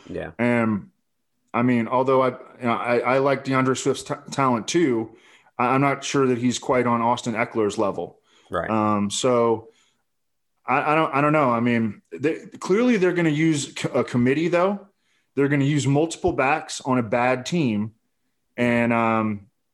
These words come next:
Speaker 2: you know, that, not a great fantasy situation.
Speaker 1: For sure. Okay. Other thing that has the N F L and fantasy community buzz is this Julio trade. We talked about it a little bit on the last podcast. Again, I would recommend listening to Jason O T C pod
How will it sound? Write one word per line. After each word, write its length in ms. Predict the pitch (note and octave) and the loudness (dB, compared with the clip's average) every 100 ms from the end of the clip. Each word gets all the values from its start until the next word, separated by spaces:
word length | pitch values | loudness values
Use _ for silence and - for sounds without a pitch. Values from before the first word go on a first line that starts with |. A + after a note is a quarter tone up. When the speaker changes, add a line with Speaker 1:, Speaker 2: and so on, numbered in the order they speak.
| _ _ | _ _
Speaker 2:
you 100 | B2 | -2
know, 100 | G2+ | 0
that, 180 | A#2 C3+ | 0 0
not 180 | D3+ D#3 | 0 2
a 40 | |
great 240 | B2+ C#3 C3 | 2 0 0
fantasy 360 | C3 A2+ A#2 | -2 -2 -6
situation. 640 | G#2+ G#2 - F#2 E2 - - _ _ _ | -8 -8 -6 -8 -8 -16 -20 _ _ _
Speaker 1:
For 120 | - | -8
sure. 320 | G2 G2 E2+ - - | -4 -2 -4 -6 -4
Okay. 300 | B2 G#2+ E2 _ _ _ - | -2 -2 -6 _ _ _ -4
Other 240 | A#2+ E3 | 0 2
thing 340 | D#3 B2 G2+ F#2+ | 0 -2 -2 0
that 240 | F#2 F#2 | 0 0
has 400 | - G#2 G2 F2+ | -2 -2 -2 -2
the 240 | F2 F#2+ F#2 | -2 0 0
N 140 | G2+ G2+ | -2 -2
F 160 | - | 0
L 220 | G#2+ G#2 | 0 0
and 260 | F#2+ B2 B2 | 0 -2 0
fantasy 240 | A2+ F2+ | -2 -4
community 320 | - G2+ F#2+ E2+ | -4 -4 -2 0
buzz 320 | F#2+ F2+ F2+ | 0 0 -4
is 140 | F2 | -10
this 140 | F2+ - | -10 -10
Julio 420 | - G#2+ F#2 E2 | -4 -2 -2 -2
trade. 260 | - F2+ | -4 -6
We 80 | E2 | -6
talked 220 | - A#2+ | -4 -4
about 180 | G#2 G2+ | 0 0
it 40 | F#2+ | 0
a 40 | |
little 200 | G2 F#2 | 0 0
bit 240 | F2+ F2+ - _ _ - | 0 -2 -6 _ _ -6
on 140 | A2 | -4
the 60 | G2+ | -2
last 440 | F#2 F2+ F2+ - | 0 0 -2 -6
podcast. 640 | - F2+ F2 F#2 E2+ E2 - | -2 -2 -2 -2 0 0 -4
Again, 300 | F2+ G2+ F2 | -2 -2 0
I 100 | F#2 | 0
would 140 | G2 | 0
recommend 400 | F#2+ F2+ F#2+ F2+ | -2 -2 -2 -2
listening 240 | F2+ G#2 E2+ | -2 -4 -8
to 80 | |
Jason 340 | E2+ G2 F2 F2+ | -4 -4 -4 -2
O 120 | F2 | -4
T 180 | E2 E2+ | -4 -10
C 220 | - A2+ | -6 -6
pod 340 | F2 G2+ F#2 | -2 -2 -2